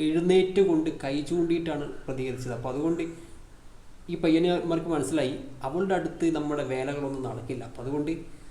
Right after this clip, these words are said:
മാറാം. അങ്ങനെയാണ് മാറിയത്. ആ കുട്ടിയുടെ ബാഗിൽ പെപ്പർ സ്പ്രേ ഉണ്ട്, അത്, ഏഹ്, എടുക്കേണ്ട സമയത്ത് തന്നെ അവരെടുത്തു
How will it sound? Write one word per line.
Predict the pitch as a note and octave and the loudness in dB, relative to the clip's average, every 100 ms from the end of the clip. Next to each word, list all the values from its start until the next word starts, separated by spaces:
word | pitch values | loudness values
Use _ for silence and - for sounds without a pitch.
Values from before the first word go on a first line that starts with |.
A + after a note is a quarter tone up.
| - - B2 | -16 -8 -2
മാറാം. | B2+ B2+ A#2 - D3 | 0 0 -2 -4 -2
അങ്ങനെയാണ് | E3+ F3 D#3+ C#3+ B2+ | 0 2 2 2 0
മാറിയത്. | B2 A#2+ A2+ B2 | 0 -2 -2 -4
ആ | |
കുട്ടിയുടെ | D3+ C#3+ D3+ C#3 | -4 -4 -4 -2
ബാഗിൽ | C3+ C#3 D3 C#3+ | 0 0 -2 -4
പെപ്പർ | C3 C3+ C#3 | -4 -6 -8
സ്പ്രേ | - D3+ C#3+ C3 | -6 -4 -4 -4
ഉണ്ട്, | B2+ C3+ C3 B2+ - - - - - - - - - | -4 -6 -8 -10 -10 -10 -10 -10 -8 -8 -8 -2 4
അത്, | A#3+ F#3+ G3 - - D#3+ | 8 8 8 2 -4 0
ഏഹ്, | D3+ C3+ D#3 | 2 2 2
എടുക്കേണ്ട | D#3 D#3+ - G#3 G3+ G3 - | 2 2 4 4 4 4 4
സമയത്ത് | D#3+ E3 E3 E3 | 4 4 4 0
തന്നെ | D#3 D3 C#3 | -2 0 -2
അവരെടുത്തു | B2+ B2 A#2+ C3+ | -2 -4 -4 -6